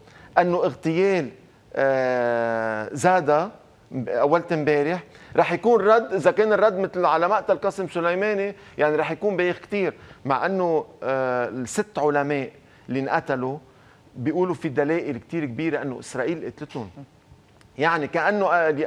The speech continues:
إيران عم تعترف اليوم أنه، آه، المخابرات الإيرانية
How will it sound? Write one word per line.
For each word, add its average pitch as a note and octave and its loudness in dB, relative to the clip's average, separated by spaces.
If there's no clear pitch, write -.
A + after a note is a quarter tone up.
إيران F3+ 0
عم D3 -2
تعترف E3 2
اليوم D3+ 0
أنه، E3+ -2
آه، C3 0
المخابرات D3 0
الإيرانية D3+ -4